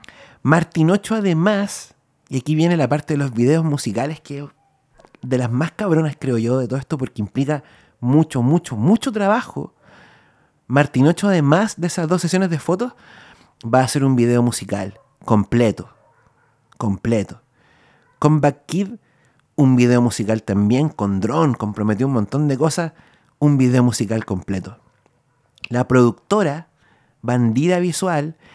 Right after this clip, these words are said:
que estuvo acá en la microcasa hace no mucho presentando su documental sobre Magic en el Beat, comprometió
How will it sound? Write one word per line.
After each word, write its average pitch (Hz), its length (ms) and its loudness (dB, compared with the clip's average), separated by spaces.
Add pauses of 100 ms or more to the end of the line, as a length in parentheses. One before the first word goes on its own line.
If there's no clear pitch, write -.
(180)
que 120 100 -6
estuvo 170 460 2
acá 170 200 -2
en 202 80 -2
la 165 80 0
microcasa 120 720 -2 (260)
hace 120 240 -4
no 120 140 4
mucho 180 320 2
presentando 131 480 -4
su 139 160 -2
documental 120 480 0
sobre 120 320 -2
Magic 143 380 -4
en 147 120 0
el 127 160 -2
Beat, 143 280 -4 (920)
comprometió 127 880 0